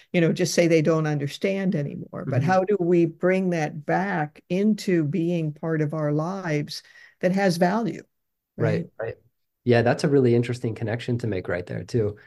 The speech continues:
Speaker 2: where it's
Speaker 1: Yeah.
Speaker 2: not the, the art making and the art experience is not necessarily separate, right? They're
Speaker 1: Right.
Speaker 2: kind of one and the same, essentially.
Speaker 1: Yeah. There's that book that just came out. I know you and I have talked about it, um, Your Brain on Art by Susan
Speaker 2: Mm-hmm.
Speaker 1: Magsamen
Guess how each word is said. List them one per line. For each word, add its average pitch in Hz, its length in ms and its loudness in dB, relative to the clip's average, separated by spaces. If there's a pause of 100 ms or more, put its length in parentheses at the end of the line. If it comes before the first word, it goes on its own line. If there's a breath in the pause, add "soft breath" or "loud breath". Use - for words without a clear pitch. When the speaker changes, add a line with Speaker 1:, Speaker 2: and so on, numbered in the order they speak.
(200 soft breath)
Speaker 2:
where 120 140 4
it's 175 120 2
Speaker 1:
Yeah. 139 80 2
Speaker 2:
not 120 240 0 (160)
the, 120 280 2
the 123 160 0
art 127 280 0
making 123 580 -2 (380)
and 110 260 -6
the 117 120 4
art 117 280 2
experience 113 1040 0
is 117 180 -4
not 113 200 0
necessarily 113 500 -2
separate, 113 640 -4
right? 107 300 -8
They're 113 140 -2
Speaker 1:
Right. 190 140 0
Speaker 2:
kind 131 120 0
of - 60 -6 (140)
one 110 220 -2
and 107 80 -2
the 104 60 -4
same, 110 380 -4
essentially. 95 520 -10
Speaker 1:
Yeah. - 40 -12 (420)
There's 202 240 0
that 190 380 2
book 233 280 2
that - 160 -4
just 185 300 -4
came 180 280 0
out. 175 180 0
I 165 120 0
know 180 140 0
you 175 220 0
and 165 120 -4
I 156 120 -4
have 156 140 -6
talked 185 300 -4
about 165 300 -2
it, 147 260 0
um, 160 320 0
Your 165 160 2
Brain 175 320 4
on 156 180 2
Art 156 380 -2
by 156 140 -4
Susan 156 460 0
Speaker 2:
Mm-hmm. 156 40 2
Speaker 1:
Magsamen 151 640 -2